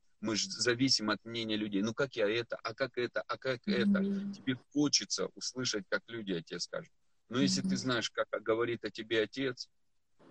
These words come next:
Speaker 1: то тебе, м, тебе будет приятно, даже если плохо сказали или хорошо, ты знаешь,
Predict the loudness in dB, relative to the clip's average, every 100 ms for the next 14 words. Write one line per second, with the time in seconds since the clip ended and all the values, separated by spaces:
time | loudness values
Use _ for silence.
0 | -8 -6 0 2 2 _ -10 -8 -8 _
1 | _ -10 2 2 2 -4 -6 -6 -4 2
2 | 4 4 0 0 2 2 2 2 0 -2
3 | -6 0 2 2 2 0 0 0 0 0
4 | 0 0 0 2 2 2 0 -2 -4 -2
5 | 2 2 0